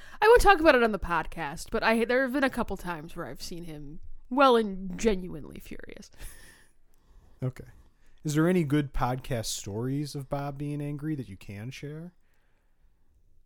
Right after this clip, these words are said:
Speaker 1: One that comes to mind, and I don't know if it was, like, I don't even remember what he was mad about. But, but it reminds me of this <laughs> other time when we were out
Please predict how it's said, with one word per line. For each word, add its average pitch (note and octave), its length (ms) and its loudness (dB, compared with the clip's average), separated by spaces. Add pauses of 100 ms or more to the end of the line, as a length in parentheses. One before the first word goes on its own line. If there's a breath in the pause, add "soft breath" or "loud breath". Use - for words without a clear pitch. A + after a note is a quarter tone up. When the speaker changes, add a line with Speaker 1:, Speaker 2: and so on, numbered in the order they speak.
(3000 loud breath)
Speaker 1:
One D4+ 260 8
that G4 160 2
comes C#4+ 220 0
to B3 100 -4
mind, G3 340 0
and G3 80 -2
I F3+ 60 -2
don't F#3+ 180 -6
know F#3 180 -4
if - 160 -8
it - 140 -8
was, F3+ 240 -10
like, D#3 260 -6
I - 40 -6
don't C4 100 -4
even C#4+ 120 -4
remember D#3+ 260 -8
what E3 120 -10
he E3+ 120 -10
was E3 180 -12
mad D#3 200 -12
about. D3+ 380 -12 (1120)
But, G3+ 240 2
but G#3+ 100 4
it G#3+ 140 4
reminds A#3 340 4
me A3 60 4
of F#3 100 -2
this - 160 -2
<laughs> - 0 -
other - 160 0
time F3 300 -4
when F3 120 -8
we E3+ 120 -6
were E3+ 200 -6
out E3 360 -2